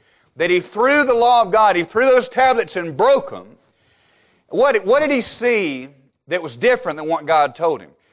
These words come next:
Not only did he see that they were worshiping the golden calf, they showed him dancing naked in front of the golden calf.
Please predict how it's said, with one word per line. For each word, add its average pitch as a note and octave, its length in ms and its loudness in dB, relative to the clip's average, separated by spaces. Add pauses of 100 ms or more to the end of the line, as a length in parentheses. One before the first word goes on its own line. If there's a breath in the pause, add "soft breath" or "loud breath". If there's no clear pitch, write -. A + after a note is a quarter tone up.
(340)
Not A#3 260 2
only C#4 200 2
did A3 140 0
he G#3+ 80 -4
see A3 240 -4
that F#3 120 -10
they G3 140 2
were F3+ 100 0
worshiping G3 420 -2
the D#3 60 -12
golden F3+ 380 -2
calf, F3 560 0 (540)
they F#3+ 160 -2
showed A3+ 300 2
him F3 200 -4
dancing F#3 720 -2
naked C#4 420 0
in C#3+ 120 -4
front D#3 200 -6
of C#3 40 -6
the C3+ 60 -10
golden A#2+ 400 -4
calf. G2 320 -16